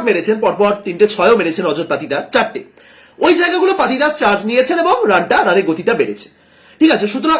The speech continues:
আপনি ওই জায়গাতে কোনোভাবেই বলতে পারবেন না বা দেখাতে পারবেন না যে কোহলি ডট বল খেলে নষ্ট করেছেন ইনিংসটা,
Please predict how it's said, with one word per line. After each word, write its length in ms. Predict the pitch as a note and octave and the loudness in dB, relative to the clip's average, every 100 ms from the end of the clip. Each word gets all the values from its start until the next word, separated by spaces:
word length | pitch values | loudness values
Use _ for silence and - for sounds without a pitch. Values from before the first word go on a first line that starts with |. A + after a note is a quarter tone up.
| F3+ | 0
আপনি 160 | D#4 D#4+ | -2 0
ওই 100 | D#4 | 2
জায়গাতে 260 | D#4 D#4 E4 A3+ | 0 -2 -4 0
কোনোভাবেই 400 | B3 C4+ E4 F4 F#3+ | 2 4 4 2 6
বলতে 200 | A#3 C#4 D#4+ | 4 4 0
পারবেন 220 | B3+ B3+ | 2 2
না 80 | C4 | 2
বা 100 | B3 | 0
দেখাতে 320 | F3 F#3 A3+ | 0 -2 0
পারবেন 240 | C#4 G#3+ A3 | 0 0 0
না 60 | A#3 | -2
যে 60 | C4+ | -2
কোহলি 280 | A3 A3+ A#3+ | 2 2 2
ডট 280 | E3+ F#3 F#3 | 4 4 4
বল 100 | C4+ - | 0 0
খেলে 200 | F#3 F3+ B3+ - - _ A3+ | 0 4 2 0 -18 _ -2
নষ্ট 260 | D#4+ - C#4+ | 0 0 -2
করেছেন 360 | F3 D#3+ G#3 | 0 0 0
ইনিংসটা, 300 | C#3+ G#2+ - | -2 -8 -10